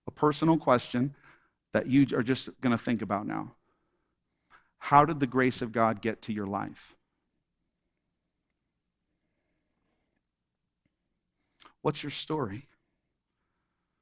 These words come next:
Was it a Sunday school teacher? Was it a grandma? Was it a counselor? Was it a preacher?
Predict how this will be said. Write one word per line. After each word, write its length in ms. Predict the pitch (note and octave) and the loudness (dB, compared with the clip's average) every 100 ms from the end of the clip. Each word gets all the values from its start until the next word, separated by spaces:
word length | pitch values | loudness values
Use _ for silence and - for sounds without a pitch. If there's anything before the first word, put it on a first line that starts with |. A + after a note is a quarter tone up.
| _ | _
Was 160 | A2+ G2+ | -8 -8
it 100 | G2 | -8
a 40 | |
Sunday 300 | - C3+ C#3+ | -2 2 2
school 240 | C#3+ - D3 | 2 -4 -6
teacher? 440 | E3 C#3+ - E3 - _ _ _ _ _ _ _ _ _ _ _ | -6 -8 -10 -14 -18 _ _ _ _ _ _ _ _ _ _ _
Was 180 | - G#2+ | -4 -4
it 120 | G#2+ | -4
a 20 | G#2 | 0
grandma? 460 | B2 D3 D3 D#3+ E3 D3 - _ _ _ _ _ _ _ _ _ _ _ _ _ _ _ _ - | 4 6 4 2 -2 -10 -20 _ _ _ _ _ _ _ _ _ _ _ _ _ _ _ _ -14
Was 120 | G#2+ | -12
it 60 | |
a 40 | F#2+ | -4
counselor? 540 | - D3+ D3 - D#3+ | 4 4 2 -2 -2
Was 180 | C3 F2+ | -2 -6
it 60 | F#2 | -8
a 20 | |
preacher? 600 | - D3+ C#3+ D#3+ D#3 D#3+ | -2 -2 -2 -6 -6 -10